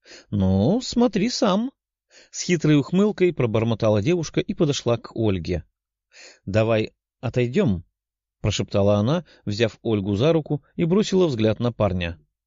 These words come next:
«Хорошо». Вернулись они через пять минут. Даша хитро улыбалась, а Ольга была так перевозбуждена, что её сердце стучало как бешеное. Она вернулась к учёбе,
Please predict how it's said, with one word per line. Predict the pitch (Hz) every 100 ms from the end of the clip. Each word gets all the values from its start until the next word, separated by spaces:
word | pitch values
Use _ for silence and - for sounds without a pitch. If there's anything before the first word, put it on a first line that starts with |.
| _ _ _ _ _ _ _
«Хорошо». | - - 95 104 156 - 190 147 139 160 _ _ _ _ _ _ _ _ _ _ _ _ _ _ -
Вернулись | 101 147 151 202 202 -
они | - 156 165 156
через | - 127 117 -
пять | 113 104
минут. | 110 113 107 90 - _ _ _ - -
Даша | 107 104 160 - 101
хитро | 113 101 101
улыбалась, | 107 101 98 156 156 -
а | 117 -
Ольга | 180 175 143
была | 131 131
так | - 120 -
перевозбуждена, | - 110 104 95 101 92 101 139 165 - - -
что | - 175
её | 165 156
сердце | - 202 - 165
стучало | - - 127 123
как | 113 113 -
бешеное. | 104 104 95 90 90 82 80 - _ _ _ _ - - -
Она | 104 123 120
вернулась | 117 113 123 110 -
к | 110
учёбе, | - 165 151 98